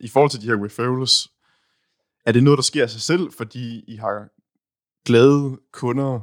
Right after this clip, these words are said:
som bare anbefaler det, fordi de har lyst? Eller gør I noget aktivt for sådan at,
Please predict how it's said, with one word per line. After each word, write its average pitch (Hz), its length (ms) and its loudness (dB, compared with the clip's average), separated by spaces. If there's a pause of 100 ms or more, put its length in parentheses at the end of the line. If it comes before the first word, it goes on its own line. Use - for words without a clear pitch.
(120)
som 107 340 -4 (180)
bare 113 220 4
anbefaler 120 420 -4
det, 98 200 -16 (360)
fordi 120 200 -8
de 117 80 -6
har 110 40 0
lyst? 120 400 -8 (260)
Eller 117 120 0
gør 139 200 2
I 151 100 2
noget 117 200 -6
aktivt 127 340 -6
for 117 100 -14
sådan 123 240 -6
at, 104 220 -6